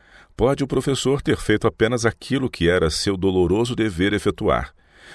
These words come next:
mas os pais simpatizam com seus filhos, mesmo que não tenham razão. E muitas vezes os mesmos pais, que governam com ira, mostram-se os mais desarrazoados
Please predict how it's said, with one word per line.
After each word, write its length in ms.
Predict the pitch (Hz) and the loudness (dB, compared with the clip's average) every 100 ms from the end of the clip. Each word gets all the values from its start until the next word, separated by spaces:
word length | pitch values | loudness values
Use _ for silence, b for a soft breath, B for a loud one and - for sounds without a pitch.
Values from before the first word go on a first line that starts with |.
| B | B
mas 180 | 69 82 | 0 0
os 160 | 90 | 0
pais 340 | - 80 104 - | 2 2 2 0
simpatizam 840 | 80 - 67 - - 120 101 65 | -4 -4 -6 -4 -2 -2 0 -4
com 160 | - 65 | -4 -2
seus 300 | 73 67 - | -2 -2 -2
filhos, 420 | 73 55 - - b b | -4 -4 -4 -6 b b
mesmo 440 | - 117 117 113 117 | -2 2 2 0 -6
que 120 | - | -4
não 140 | 127 | -4
tenham 280 | 127 82 76 | 0 0 0
razão. 460 | 76 82 69 50 - _ _ B B B B | 0 -2 -2 -6 -10 _ _ B B B B
E 80 | 160 | 0
muitas 420 | 117 117 131 104 | 0 2 0 0
vezes 400 | 101 131 127 107 | -2 -2 -2 0
os 220 | 90 67 | 0 0
mesmos 420 | 80 139 143 139 | -2 -2 -2 -6
pais, 480 | - 76 60 55 - b b - | -4 -4 -4 -6 -8 b b -12
que 120 | 71 | 0
governam 640 | 87 78 85 113 87 67 | 2 2 2 0 0 -2
com 260 | - 69 65 | -2 -2 0
ira, 320 | 101 71 - B B B | 0 -2 -6 B B B
mostram-se 720 | 82 117 131 - 123 117 - | -2 0 -2 -4 -6 -4 -4
os 160 | 110 80 | -2 -2
mais 340 | 82 113 113 | -2 -2 -2
desarrazoados 1080 | 78 104 131 110 95 90 73 82 101 87 - | -2 -2 0 0 0 0 0 0 -2 -4 -6